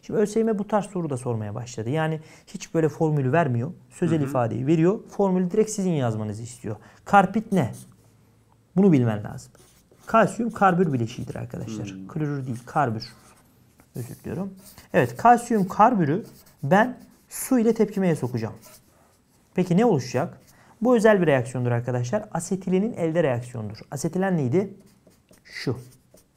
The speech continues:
Speaker 2: C iki H dört.
Speaker 1: C iki H iki bileşiği.
Speaker 2: Hadi ya.
Speaker 1: Peki yanında ne olacak? Kalsiyum hidroksit bileşiği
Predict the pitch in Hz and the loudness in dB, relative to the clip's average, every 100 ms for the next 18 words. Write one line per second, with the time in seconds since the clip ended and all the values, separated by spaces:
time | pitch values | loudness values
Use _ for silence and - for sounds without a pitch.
0 | _ _ _ _ _ _ _ _ _ _ | _ _ _ _ _ _ _ _ _ _
1 | _ _ _ _ _ _ _ - 113 101 | _ _ _ _ _ _ _ -16 -10 -8
2 | 98 - 143 135 135 101 - - _ 117 | -8 -8 -10 -8 -8 -8 -10 -20 _ -8
3 | 123 127 123 175 - 175 175 - - - | -4 -2 -2 -6 -6 -4 -6 -10 -10 -4
4 | 127 110 - - 117 - 98 90 87 139 | -4 -4 -8 -14 -14 -16 -16 -14 -6 -6
5 | 120 123 160 180 202 170 123 127 190 - | -2 0 2 2 2 2 2 2 0 -2
6 | - _ _ - 196 202 190 - 139 185 | -16 _ _ -4 0 0 0 -4 -4 -2
7 | 220 - - _ - 190 170 185 190 - | -6 -14 -20 _ -8 -4 0 0 0 -4
8 | 117 - 170 139 - 185 208 | -12 -6 -4 -2 -2 -4 -4